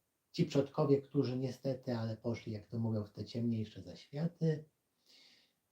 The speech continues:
muszą się czymś żywić. Tą nocą wychodzą i chcą się czymś pożywić. Jeżeli takie jedzenie lub tam, jak to mówią, napoje były, nie było problemu, nie zbliżały się do domu, poszły najedzone do siebie, tak?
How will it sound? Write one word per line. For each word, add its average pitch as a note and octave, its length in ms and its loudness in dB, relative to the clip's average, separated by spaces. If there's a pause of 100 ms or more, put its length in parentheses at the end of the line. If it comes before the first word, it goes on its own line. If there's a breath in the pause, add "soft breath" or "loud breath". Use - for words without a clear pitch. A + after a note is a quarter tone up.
(140)
muszą D3 260 4
się C#3 140 0
czymś C3+ 220 2
żywić. C3+ 580 0
Tą D3 180 0
nocą D3 360 0
wychodzą B2 760 0 (1040)
i - 80 -2
chcą D#3 200 4
się D3 140 0
czymś C#3+ 300 -2
pożywić. A#2+ 420 0
Jeżeli F3+ 340 -2
takie D#3+ 260 -4
jedzenie B2 500 0 (340 soft breath)
lub B2 200 0
tam, A#2+ 200 2
jak A#2 140 -2
to B2 100 -2
mówią, A#2 200 2
napoje A2+ 420 4
były, B2 440 4 (440)
nie A#2+ 160 4
było B2+ 260 8
problemu, C#3+ 460 4
nie B2 140 6
zbliżały A2 400 0
się - 120 -8
do F2 120 -8
domu, C#3 460 2 (380)
poszły E3 440 8
najedzone A#2 720 2 (200)
do A2 160 -2
siebie, - 460 -10
tak? D#3 360 -6